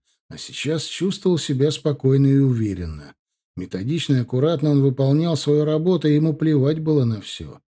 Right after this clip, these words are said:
И речь шла не о том, что, если что, Шанцев его прикроет. Совсем нет. В этом он как раз уверен не был. С досадой думал, что мог бы договориться об этом с Шанцевым тогда, когда вопрос решали. Но и в голову не пришло,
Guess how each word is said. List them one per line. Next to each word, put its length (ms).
И 120
речь 220
шла 300
не 160
о 80
том, 300
что, 180
если 300
что, 260
Шанцев 500
его 240
прикроет. 680
Совсем 640
нет. 320
В 160
этом 280
он 140
как 200
раз 280
уверен 460
не 160
был. 240
С 160
досадой 520
думал, 320
что 180
мог 220
бы 100
договориться 680
об 120
этом 240
с 40
Шанцевым 640
тогда, 420
когда 320
вопрос 440
решали. 560
Но 200
и 20
в 100
голову 360
не 120
пришло, 580